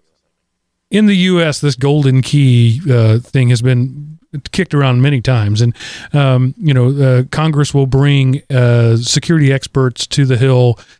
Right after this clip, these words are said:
and have them give testimony about how they could do that. And every time they've done that, I don't know about every time, every time I've looked it up and, and read the testimony, the expert said, um, "You can't."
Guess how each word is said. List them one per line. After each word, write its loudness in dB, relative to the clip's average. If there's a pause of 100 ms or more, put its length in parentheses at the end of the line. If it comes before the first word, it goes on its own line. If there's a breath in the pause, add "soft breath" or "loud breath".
(100)
and 0
have 0
them 0
give 0
testimony 0
about 0
how 2
they 2
could -4
do 2
that. 2
And 2
every 0
time 0
they've 0
done 0
that, 0
I -10
don't 0
know 0
about -2
every 2
time, -4
every -2
time -2
I've 0
looked -2
it -2
up -2
and, 0
and 0
read 0
the -6
testimony, 0 (340 loud breath)
the 0
expert -2
said, -4 (240)
um, 0 (240)
"You 0
can't." -2